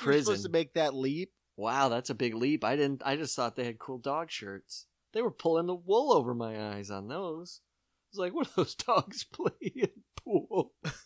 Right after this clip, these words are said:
Speaker 1: Playing, playing cards together.
Speaker 2: And then behind my back, they're like, "What an asshole. These dogs are fucking."
Speaker 1: No, I remember the only time I ever got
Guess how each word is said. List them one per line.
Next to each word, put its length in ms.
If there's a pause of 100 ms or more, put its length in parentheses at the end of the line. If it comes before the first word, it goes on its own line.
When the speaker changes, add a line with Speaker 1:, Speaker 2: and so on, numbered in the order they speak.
(260)
Speaker 1:
Playing, 460
playing 400
cards 420
together. 440
Speaker 2:
And 120
then 120
behind 320
my 120
back, 280
they're 100
like, 220 (180)
"What 220
an 120
asshole. 600
These 160
dogs 300
are 140
fucking." 520 (1700)
Speaker 1:
No, 160
I 100
remember 360
the 300
only 300
time 300
I 140
ever 260
got 560